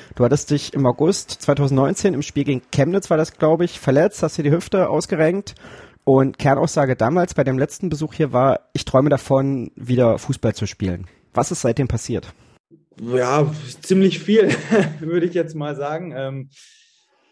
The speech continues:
Speaker 2: die Reha ist dann, ich weiß gar nicht, zu welchem Zeitpunkt das damals war, ähm, gelaufen und, ähm, dann ging's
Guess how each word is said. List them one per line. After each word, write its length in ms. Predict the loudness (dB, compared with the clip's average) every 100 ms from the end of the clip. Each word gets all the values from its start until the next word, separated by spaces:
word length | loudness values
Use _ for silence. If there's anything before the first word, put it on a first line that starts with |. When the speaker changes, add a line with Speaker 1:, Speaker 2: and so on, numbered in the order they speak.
| 0
Speaker 2:
die 80 | 2
Reha 360 | 6 6 6
ist 280 | 4 2 0
dann, 400 | -2 -2 -4 -8
ich 140 | -6 -2
weiß 180 | -2
gar 120 | 0 -2
nicht, 160 | -2
zu 80 | 2
welchem 240 | 2 2
Zeitpunkt 540 | -2 -2 -2 -4 -4 0
das 260 | 0 0
damals 480 | -2 0 2 0 0
war, 380 | 2 4 4 2
ähm, 300 | -2 -2 -2
gelaufen 500 | 0 4 4 4 -2
und, 240 | -2 -2 -2
ähm, 420 | -2 -2 -4 -8
dann 200 | -6 -4
ging's 480 | -2 -2 -4 -10 -20